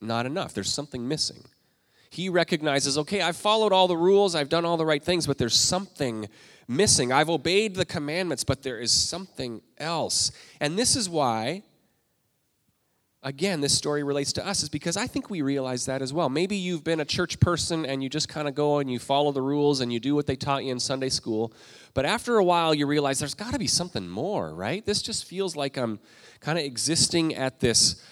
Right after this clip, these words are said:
level of faith that just feels like there's gotta be more to it than this. And what Jesus does is he takes it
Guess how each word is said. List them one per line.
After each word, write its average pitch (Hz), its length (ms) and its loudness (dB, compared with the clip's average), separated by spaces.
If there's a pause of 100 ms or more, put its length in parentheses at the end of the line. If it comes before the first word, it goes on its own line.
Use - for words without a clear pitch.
(140)
level 151 420 2
of 104 80 -2
faith 147 420 0
that 107 140 -2
just - 280 -4
feels 180 260 -2
like 123 160 -4
there's 151 180 -4
gotta 208 320 -8
be 160 120 -6
more 143 540 -2
to 185 300 0
it 95 180 -4 (400)
than 120 240 -2
this. - 680 -2 (4000)
And 127 120 0
what 135 100 2
Jesus 170 380 0
does 113 320 0
is 101 80 0
he 117 100 -6
takes - 340 -6
it 110 160 -4